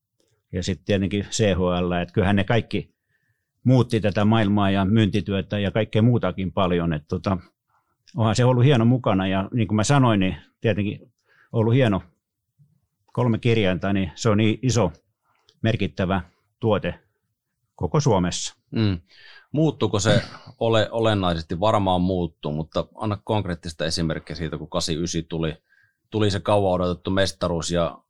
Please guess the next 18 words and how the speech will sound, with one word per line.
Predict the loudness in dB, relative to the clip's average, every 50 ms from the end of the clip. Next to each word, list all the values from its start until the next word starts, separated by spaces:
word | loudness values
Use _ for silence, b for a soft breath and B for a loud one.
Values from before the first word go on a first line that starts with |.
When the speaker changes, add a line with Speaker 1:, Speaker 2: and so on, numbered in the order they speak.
| _ _ -10
Speaker 2:
menikö | -6 -6 -6 -6 -6
se | -8 -10
sitten | -10 -10 -8 -6
sille | -4 -2 -2 -2 -2
viisi, | -2 -2 -2 -4 -6
että | -6 -4 -2
raha | 0 0 0 0 0 0 0
alkoi | 0 -2 -6
tulla | -6 -6 -2 -2 -2 -2 -4 -6 -12 _
ovista | -8 -4 -4 -4 -2 -2 -2 -2
ja | -2
ikkunoista | -2 -4 -4 -4 -2 -2 -4 -4 -6
ja | -6
piti | -4 -6 -6 -4
hommata | -4 -2 -2 -2 -4 -4 -6
uutta | -8 -6 -8 -6
kassakaappia | -4 -2 -2 -2 -4 -4 -4 -6 -6 -6 -6 -10 -8 -6
vai | -4 -2 -2 -4 -4